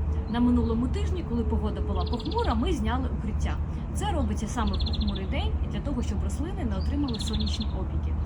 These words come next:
Після цього ми обробили троянду брунькою. Е,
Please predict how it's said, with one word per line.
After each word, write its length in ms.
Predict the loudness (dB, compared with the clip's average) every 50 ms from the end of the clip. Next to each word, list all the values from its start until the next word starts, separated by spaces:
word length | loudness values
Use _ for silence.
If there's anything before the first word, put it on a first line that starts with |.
| -2 -4 -4 -4 -2 0
Після 260 | 0 0 0 0 0
цього 340 | 0 0 0 0 0 0 0
ми 120 | 0 0
обробили 460 | 2 2 2 2 2 2 0 0 0
троянду 460 | 0 0 0 0 0 2 2 2 2
брунькою. 520 | 2 0 0 -2 -2 -2 -2 -2 0 0 0 0 0 -2 -2 -4 -4 -4 -2 0 0 2 2 2 0
Е, 200 | 0 0 -2 -2